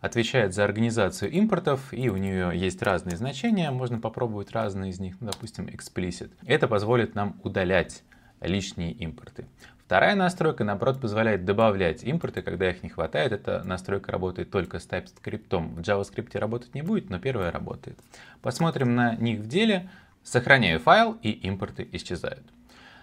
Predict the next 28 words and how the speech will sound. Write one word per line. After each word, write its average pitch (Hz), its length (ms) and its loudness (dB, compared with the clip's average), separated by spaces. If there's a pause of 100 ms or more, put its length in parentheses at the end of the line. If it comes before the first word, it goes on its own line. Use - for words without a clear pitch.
(120)
Но 170 240 4
вот 180 240 4
я 131 100 10
решил 131 400 2
раскомментировать 135 880 2
мой 185 220 0
блок 175 260 0
кода 185 280 2
и 110 100 4
вернуть, 101 580 -2
э, 85 460 4 (140)
эту 101 260 0
логику 90 340 -2
к - 80 -6
работе, 147 400 4
но, 123 340 -2 (360)
о - 80 -20
боже, 151 500 2
оно 107 220 4
не 110 120 4
работает, 101 520 2
где 92 360 2
мои 90 240 0
файлы, 143 300 4
потому 107 240 -4
что - 160 -6
импортов 120 460 -4
нету. - 320 -6